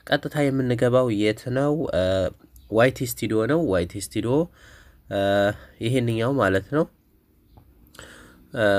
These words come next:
ዋይቲ ስቱዲዮ ይሄኛው፣ ይሄንኛው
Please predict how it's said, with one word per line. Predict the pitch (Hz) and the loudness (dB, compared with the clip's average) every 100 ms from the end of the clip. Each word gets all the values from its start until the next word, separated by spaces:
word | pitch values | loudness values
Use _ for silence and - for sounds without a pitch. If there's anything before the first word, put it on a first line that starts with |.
| 95 | 0
ዋይቲ | 107 110 120 123 | 2 2 2 -4
ስቱዲዮ | 117 113 123 | -4 -2 0
ይሄኛው፣ | 139 127 101 98 123 170 _ _ _ _ _ _ _ _ _ - | 0 0 -2 0 -2 -4 _ _ _ _ _ _ _ _ _ -8
ይሄንኛው | 113 113 104 98 98 110 | -4 0 0 2 0 0